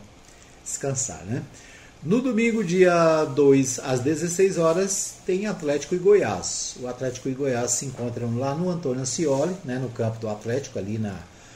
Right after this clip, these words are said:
na rua Vinte e quatro de Outubro, em Campinas. E O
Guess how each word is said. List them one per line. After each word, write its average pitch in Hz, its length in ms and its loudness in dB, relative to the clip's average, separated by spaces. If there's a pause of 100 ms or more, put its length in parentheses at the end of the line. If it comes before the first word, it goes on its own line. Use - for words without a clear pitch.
(360)
na 104 100 -10
rua 107 180 -2
Vinte 104 160 -2
e - 60 -12
quatro 107 260 -6
de 113 60 -4
Outubro, 147 440 -2
em 113 80 -2
Campinas. 175 800 -2 (200)
E 208 260 4 (840)
O 156 720 0